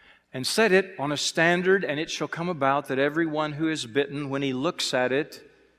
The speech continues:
he will live." And Moses made a bronze serpent and set it on the standard, and it came about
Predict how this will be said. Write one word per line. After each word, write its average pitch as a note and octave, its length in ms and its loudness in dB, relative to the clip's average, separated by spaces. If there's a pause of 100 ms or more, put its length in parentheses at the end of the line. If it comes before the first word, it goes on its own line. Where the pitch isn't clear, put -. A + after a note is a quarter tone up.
(260)
he C#3 160 -4
will C3+ 240 -2
live." A2 560 0 (1120)
And A#2+ 140 -4
Moses C#3+ 460 0
made C#3 240 0
a - 20 -4
bronze C3+ 640 -2
serpent D#3 640 -4 (1040)
and A#2+ 140 -8
set C#3+ 260 2
it D3 120 0
on D3 160 0
the D#3+ 80 -4
standard, C3+ 680 -2 (960)
and B2 140 -6
it A#2 100 -16
came C#3+ 240 -4
about C3 720 0